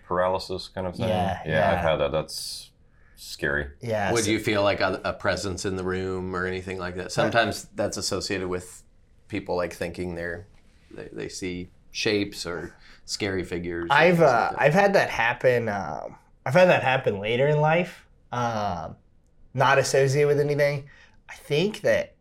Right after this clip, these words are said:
Speaker 2: I didn't ha-, I didn't have a radar for, for
Speaker 3: Mm.
Speaker 2: it. I think it was just very,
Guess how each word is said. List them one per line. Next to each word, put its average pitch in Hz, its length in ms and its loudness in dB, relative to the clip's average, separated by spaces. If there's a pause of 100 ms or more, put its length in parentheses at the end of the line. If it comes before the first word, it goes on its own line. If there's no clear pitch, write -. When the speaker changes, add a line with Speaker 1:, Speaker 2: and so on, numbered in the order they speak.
(120)
Speaker 2:
I 143 120 6
didn't 170 200 6
ha-, 175 180 6
I 151 100 4
didn't 170 180 6
have 160 120 6
a 127 80 6
radar 117 600 2
for, 98 420 -6
for 98 220 -6
Speaker 3:
Mm. 95 80 -4
Speaker 2:
it. - 220 -4
I 120 100 -6
think 120 220 -4
it 117 80 0
was 110 160 -2
just 107 340 -2 (240)
very, 110 640 2